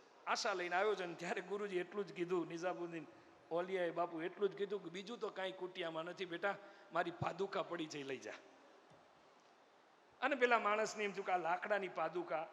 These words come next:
આ તો પેલા દિવસે આવે, આનું આવે ય શું? આમાં આ પાદુકાનું આવે શું?" પણ ગુરુ ઉપર થોડો ભરોસો હતો, પાદુકા લઈને નીકળ્યો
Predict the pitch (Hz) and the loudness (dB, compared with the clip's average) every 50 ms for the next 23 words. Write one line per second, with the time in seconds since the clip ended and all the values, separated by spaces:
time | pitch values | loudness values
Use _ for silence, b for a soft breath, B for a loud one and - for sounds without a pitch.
0 | - - 208 240 269 269 233 285 294 320 339 302 269 262 254 226 208 233 208 202 | -4 -2 -2 -2 -2 -2 2 4 6 6 6 6 4 2 -2 0 2 2 2 2
1 | 226 247 220 226 262 302 294 214 170 165 165 190 214 233 226 202 - - 175 123 | 2 0 0 0 2 4 4 4 4 4 4 4 4 4 2 -2 -4 -6 -8 -10
2 | - - - - - - - - - - - - - - - - - - - - | -12 -16 -20 -20 -20 -20 -20 -20 -20 -20 -20 -20 -20 -20 -20 -20 -20 -20 -20 -20
3 | - - - 240 262 311 302 262 240 269 - 226 202 226 226 285 285 - 285 302 | -14 -2 0 2 6 6 8 8 8 6 6 6 4 4 4 4 6 8 8 8
4 | 320 302 233 202 202 196 233 302 - - 262 185 - - - - - - - - | 6 4 2 2 2 2 2 0 -2 -4 -6 -8 -10 -14 -18 -20 -20 -20 -20 -20
5 | - - - - - - - - - - - - - - - - - - - - | -20 -20 -20 -20 -20 -20 -20 -20 -20 -20 -20 -20 -20 -20 -20 -20 -20 -20 -20 -20
6 | - - - - - - - - - - - - - - - - - - - - | -20 -20 -20 -20 -20 -20 -20 -20 -20 -20 -20 -20 -20 -20 -20 -20 -20 -20 -20 -20
7 | - - - - - - - - - - 302 302 277 226 294 349 359 370 330 277 | -20 -20 -20 -20 -20 -20 -20 -6 0 2 2 2 2 0 -2 0 0 0 0 0
8 | 277 277 262 240 - 277 254 233 185 190 220 240 269 269 226 208 220 214 202 208 | 0 0 -2 0 -2 -4 -2 -2 -2 -2 -2 -2 -2 -2 -4 -6 -6 -6 -6 -8
9 | 196 - - 180 196 214 233 247 208 214 190 190 202 202 196 175 170 190 220 220 | -8 -6 -4 -4 -4 -4 -4 -8 -6 -4 -4 -2 -2 -2 -4 -4 -4 -6 -6 -4
10 | - 240 214 196 165 | -2 0 2 2 2